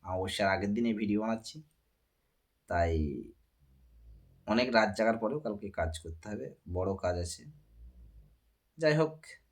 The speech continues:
আর বেশি কথা বলা আর না বাড়িয়ে সকলে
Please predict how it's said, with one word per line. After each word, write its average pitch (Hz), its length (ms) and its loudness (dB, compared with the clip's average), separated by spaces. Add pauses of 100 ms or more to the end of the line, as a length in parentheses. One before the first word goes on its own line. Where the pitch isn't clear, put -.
(1120)
আর 123 180 6
বেশি 117 240 2
কথা 123 200 8
বলা 117 200 8
আর 110 60 6 (140)
না 104 80 10 (100)
বাড়িয়ে 139 280 8 (240)
সকলে 107 240 0